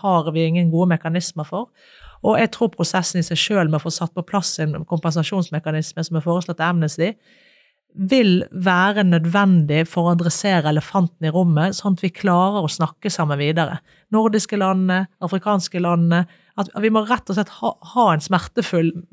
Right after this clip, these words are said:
prosess nå, eh, selv om det ikke er lett å ramme inn en sånn mekanisme. Og så er det L H B T Q-rettigheter, eh, rett og slett fordi vi vet at det vil være krevende fremover å tildele mesterskap til et land som forbyr homofili, for det, du, da ra-, da tar du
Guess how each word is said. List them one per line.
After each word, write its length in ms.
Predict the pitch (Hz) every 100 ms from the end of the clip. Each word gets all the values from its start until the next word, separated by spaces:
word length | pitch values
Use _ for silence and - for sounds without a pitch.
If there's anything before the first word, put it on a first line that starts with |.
| 175 _
prosess 420 | 175 214 190 -
nå, 140 | 226 302 _ _ _ -
eh, 240 | 220 202
selv 280 | 196 240 208
om 40 | 180
det 80 |
ikke 100 | 170 185
er 40 |
lett 220 | 175 -
å 80 | 147
ramme 200 | 156 160
inn 120 | 160
en 80 | 147
sånn 160 | 170 156
mekanisme. 520 | 160 147 147 - 147
Og 120 | 170
så 140 | - 220
er 60 |
det 80 | 185
L 120 | 180
H 40 | 170
B 100 | 170
T 80 | 170 -
Q-rettigheter, 1400 | 196 160 156 _ - - 170 175 - 160 160 - 208 254 _ _ _
eh, 160 | 214 202
rett 240 | 220 -
og 80 | 208
slett 160 | 277 -
fordi 180 | 214 220 190
vi 40 |
vet 400 | 180 220 185 -
at 120 | 170
det 80 | 175
vil 120 | 180
være 160 | 180 -
krevende 480 | 190 185 208 196 165
fremover 560 | 190 185 156 160 196
å 220 | - 180 - _ _ -
tildele 560 | - 233 185 147 147 156
mesterskap 540 | 180 175 165 - 151
til 100 | 156
et 60 | 190
land 240 | 202 185 147
som 140 | 165 -
forbyr 540 | 165 165 240 190 156
homofili, 540 | 160 156 165 170 151 147
for 140 | -
det, 120 | 202 190
du, 80 | 190
da 140 | 220
ra-, 240 | 196 202 -
da 100 | 196 214
tar 160 | 226
du 80 | 208